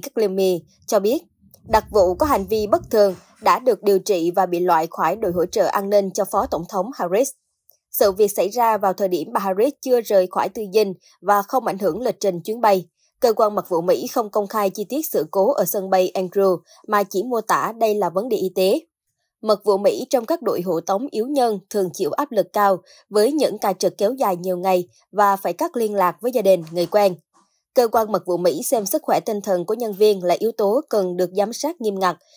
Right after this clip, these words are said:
do đặc vụ luôn mang súng và ở rất gần quan chức cấp cao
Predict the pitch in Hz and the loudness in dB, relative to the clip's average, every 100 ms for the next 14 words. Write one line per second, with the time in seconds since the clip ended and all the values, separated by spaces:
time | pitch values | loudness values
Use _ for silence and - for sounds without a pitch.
0 | _ 226 262 196 190 175 156 214 214 208 | _ 2 2 2 -2 -2 0 0 0 -2
1 | 196 226 196 285 226 - 170 180 339 202 | -4 -2 -2 0 -2 0 -2 -4 -2 2
2 | 185 175 190 185 277 294 - 208 190 | 2 2 -4 -4 -6 -6 0 0 0